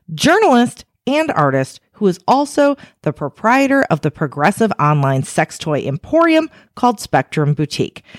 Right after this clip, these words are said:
This is where she's made it her life's work to blast away the stigmas and misinformation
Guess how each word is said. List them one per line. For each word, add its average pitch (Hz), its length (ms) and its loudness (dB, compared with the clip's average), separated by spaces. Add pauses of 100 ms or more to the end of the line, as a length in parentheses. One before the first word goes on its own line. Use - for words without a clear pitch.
(160)
This 196 160 0
is 202 140 -2
where 196 160 2
she's 180 240 0
made 175 240 2
it 220 140 0
her 175 160 0
life's 131 440 0
work 160 300 0
to 139 100 0
blast 135 560 0
away 240 220 2
the 208 100 0
stigmas 208 580 0 (120)
and 311 320 0
misinformation 226 880 0